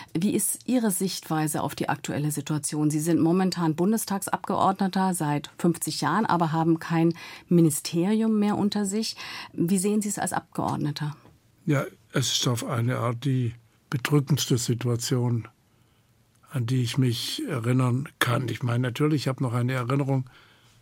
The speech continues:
Speaker 2: an die Kuba-Krise und an den Koreakrieg und, aber die Kuba-Krise war natürlich schon auch, äh, wahnsinnig aufregend, weil man ja eine atomare Auseinandersetzung der beiden Weltmächte,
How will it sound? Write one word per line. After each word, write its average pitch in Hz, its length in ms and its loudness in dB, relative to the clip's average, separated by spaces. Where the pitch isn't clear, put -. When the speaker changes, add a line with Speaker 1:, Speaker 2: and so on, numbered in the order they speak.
Speaker 2:
an 135 140 -2
die 123 100 0
Kuba-Krise 139 920 2
und 110 140 -4
an 117 120 -4
den 117 180 -4
Koreakrieg 131 1000 2
und, 110 420 -6
aber 123 160 -4
die 117 100 0
Kuba-Krise 123 720 2
war 117 140 0
natürlich 113 340 -2
schon 127 240 0
auch, 117 400 -6
äh, 110 240 -2
wahnsinnig 127 600 2
aufregend, 127 720 2
weil 107 100 -4
man 110 240 -2
ja 113 220 -2
eine 107 320 -2
atomare 117 540 0
Auseinandersetzung 120 960 2
der 113 100 4
beiden 113 380 2
Weltmächte, 117 500 2